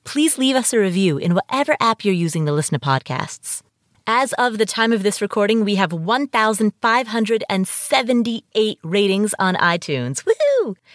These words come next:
So if you head to afford anything dot com slash iTunes,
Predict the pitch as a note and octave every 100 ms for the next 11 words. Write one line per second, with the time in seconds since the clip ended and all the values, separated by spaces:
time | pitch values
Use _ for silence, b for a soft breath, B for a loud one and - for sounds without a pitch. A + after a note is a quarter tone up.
0 | B - - A#3 C4 B3 A#3 B3+ - -
1 | C4 B3+ A#3+ A#3+ A3+ A#3 A3+ A3 - -
2 | - C4 C4 D4 - G#3+ G3+ F#3 F#3 F3
3 | F3